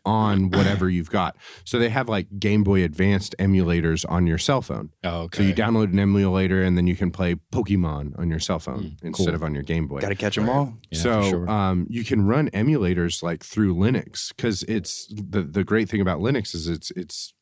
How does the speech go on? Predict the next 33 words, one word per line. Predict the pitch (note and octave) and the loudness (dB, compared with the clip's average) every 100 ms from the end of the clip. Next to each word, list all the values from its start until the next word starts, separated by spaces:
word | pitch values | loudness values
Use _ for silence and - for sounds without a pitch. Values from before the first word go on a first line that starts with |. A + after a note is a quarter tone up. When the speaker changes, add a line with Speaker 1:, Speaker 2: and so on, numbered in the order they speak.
| - | -10
Speaker 1:
essentially, | F#2+ - A#2+ A#2 G#2 | -6 -2 -2 0 0
like, | E2+ - | -2 -6
free | - - A#2+ A#2+ G#2 F#2 E2 - _ _ - | -10 -6 -2 2 2 0 -2 -8 _ _ -6
software | - B2+ C#3+ A2 F2+ | 0 0 0 0 0
is | F2 | 0
the | F#2 E2+ | 0 -2
idea, | E2 F2+ C3+ G#2 E2 | -2 -2 0 2 0
is, | E2+ F2 | -4 -4
like, | G2 E2+ - | -2 -2 -4
it's | - | -6
supposed | - G#2 - | -2 -2 -2
to | |
be | F#2 F2 | 0 0
wide | - F2 E2+ F2 | -2 -2 -2 -2
shared | - F#2 F2 | -4 -2 0
information. | E2 E2 D#2+ F#2+ G2 E2+ - - - - | -2 -4 -2 -2 -2 -6 -10 -20 -18 -8
So | - | -2
you | G#2+ | -2
just | A2 - | -2 -2
log | G2 F#2+ F#2+ | 0 0 0
into, | F#2+ F2+ | 0 -2
like, | F2 - | -2 -4
data | F2+ F2 | -2 -2
packages | F2 E2 D#2 E2 E2 E2 | -2 -4 -6 -6 -6 -4
and | D#2+ | -4
download | F2+ E2+ E2 E2+ E2 | -2 -2 -2 -2 -2
'em | D#2 | -4
and | D2+ | -6
stuff | - E2 | -6 -6
like | D#2+ D2+ | -8 -6
that. | E2 D#2 D2+ | -4 -4 -4
And | E2 | -4
then | D#2+ | -4